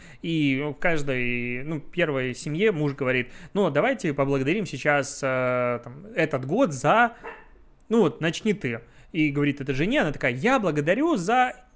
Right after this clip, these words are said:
и не знает за что. И потом начинает показывать, что в каждой семье все держат боканы, бокалы и не знают, за что благодарить год, потому что год был говнище. А, конечно, можно, я уверен, что можно благодарить год за то, что мы все начали проводить больше времени с семьёй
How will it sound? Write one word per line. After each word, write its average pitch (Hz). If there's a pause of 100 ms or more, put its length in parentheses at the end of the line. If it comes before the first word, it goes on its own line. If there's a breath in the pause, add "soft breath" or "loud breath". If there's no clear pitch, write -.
(100)
и 220
не 214
знает 180
за 151
что. 143
И 208
потом 185
начинает 156
показывать, 240
что 160
в -
каждой 147
семье 226
все 196
держат 131
боканы, 135 (320 loud breath)
бокалы 226
и 208
не 151
знают, 202
за 151
что 214
благодарить 151
год, 143
потому -
что -
год 156
был 143
говнище. 131 (460 loud breath)
А, 139
конечно, 190
можно, 139
я 139
уверен, 147
что -
можно 131
благодарить 123
год 131
за 123
то, 135
что -
мы 127
все 139
начали 131
проводить 123
больше 131
времени 123
с -
семьёй 156